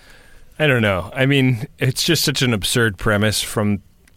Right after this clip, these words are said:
from the beginning that y-, you have to, like, rely on too many, uh,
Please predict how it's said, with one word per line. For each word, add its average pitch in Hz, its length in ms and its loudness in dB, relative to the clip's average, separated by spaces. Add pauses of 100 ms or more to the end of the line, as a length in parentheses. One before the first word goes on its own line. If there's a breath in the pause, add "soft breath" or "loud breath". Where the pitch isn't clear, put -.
(420)
from 110 340 -2
the 104 120 -6
beginning 110 520 -2 (100)
that 107 200 0 (320)
y-, - 200 -14
you 135 120 2
have 127 140 0
to, 123 140 2
like, 107 260 0 (100)
rely 113 480 0
on 101 220 0
too 117 180 -4
many, 98 440 0
uh, 95 360 -2